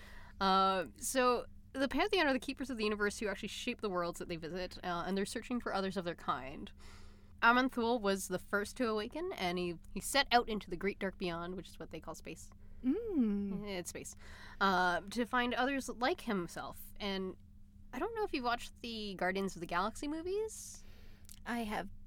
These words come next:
Speaker 2: definitely seen the first one.
Speaker 1: Okay. Uh, well, he's kind of,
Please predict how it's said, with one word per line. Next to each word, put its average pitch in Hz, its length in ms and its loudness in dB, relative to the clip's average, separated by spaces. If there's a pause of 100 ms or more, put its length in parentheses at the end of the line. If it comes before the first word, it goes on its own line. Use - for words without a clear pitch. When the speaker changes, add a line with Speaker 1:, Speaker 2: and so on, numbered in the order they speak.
(120)
Speaker 2:
definitely 247 540 0
seen 226 280 -2
the 202 80 -4
first - 380 -6
one. - 360 -8
Speaker 1:
Okay. 196 460 -2 (140)
Uh, 202 380 6
well, 233 240 6
he's 240 240 -2
kind 359 220 0
of, - 560 -10